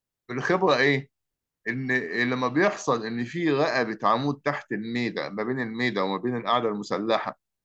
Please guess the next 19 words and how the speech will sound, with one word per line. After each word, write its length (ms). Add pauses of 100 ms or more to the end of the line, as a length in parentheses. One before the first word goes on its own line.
(200)
أقل 380
من 140
واحد 340
متر، 440 (260)
ما 60
بتتصبش 680
لوحدها. 460 (760)
الراجل 280
المقاول 480
في 120
الغالب 600
بيصبها 800
مع 380 (560)
المية، 520 (180)
وبيحط 600
بقى 320
إيه، 260
طفشات 640
خشب 520